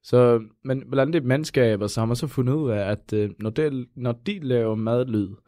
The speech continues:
så kan det sådan give information om, øh, hvor meget, hvor meget mad der er, øh, og madens kvalitet, og madens, øh, mulighed at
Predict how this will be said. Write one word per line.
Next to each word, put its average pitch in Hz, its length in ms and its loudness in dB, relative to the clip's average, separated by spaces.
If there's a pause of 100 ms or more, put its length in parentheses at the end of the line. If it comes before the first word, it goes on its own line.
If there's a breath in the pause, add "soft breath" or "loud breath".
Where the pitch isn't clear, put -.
(360 soft breath)
så - 160 -6
kan 143 160 0
det 127 100 2
sådan 120 180 0
give 123 240 0
information 113 760 -4
om, 101 300 -6
øh, 95 260 -4 (400 soft breath)
hvor 104 100 -6
meget, 110 460 0 (220)
hvor 113 120 -2
meget 117 400 0
mad 127 360 0
der 110 80 -2
er, 101 280 -2 (600)
øh, 90 280 -4
og 90 280 -6 (100)
madens 131 460 0
kvalitet, 123 640 -2 (600)
og 123 100 0
madens, 113 520 0
øh, 95 260 -2
mulighed 113 500 0 (140)
at 95 140 -4